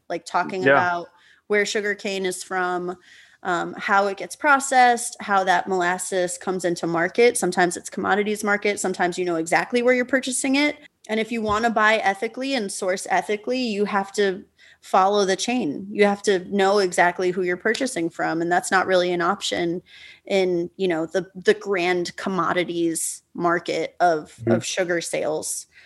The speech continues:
Speaker 1: Um, so it's a choice, you know, it's a choice that producers have to make to say, like, We wanna do the right thing, and we wanna make sure that we're getting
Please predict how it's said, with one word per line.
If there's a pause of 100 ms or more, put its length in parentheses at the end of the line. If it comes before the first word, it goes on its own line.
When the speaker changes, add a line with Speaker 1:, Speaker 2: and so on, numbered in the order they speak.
(360)
Speaker 1:
Um,
so
it's
a
choice, (220)
you
know,
it's
a
choice
that
producers
have
to
make
to
say,
like,
We
wanna
do
the
right
thing,
and
we
wanna
make
sure
that
we're
getting